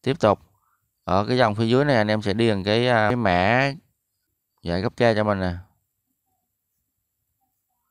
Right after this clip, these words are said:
Rồi anh em bấm chữ đi cho mình nè.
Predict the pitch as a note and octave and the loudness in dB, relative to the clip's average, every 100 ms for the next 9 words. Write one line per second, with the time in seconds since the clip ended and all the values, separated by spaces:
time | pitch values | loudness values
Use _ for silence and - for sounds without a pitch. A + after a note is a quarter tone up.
0 | _ _ _ _ B3+ _ _ _ _ _ | _ _ _ _ _ _ _ _ _ _
1 | _ _ _ _ _ _ _ _ _ _ | _ _ _ _ _ _ _ _ _ _
2 | _ _ _ _ _ _ F2 F2+ F2 G2+ | _ _ _ _ _ _ -4 -2 0 -2
3 | G2+ A2+ B2 G2+ A2+ G#2 G2+ F#2+ F2+ | -2 -2 -2 0 2 0 -2 -4 -6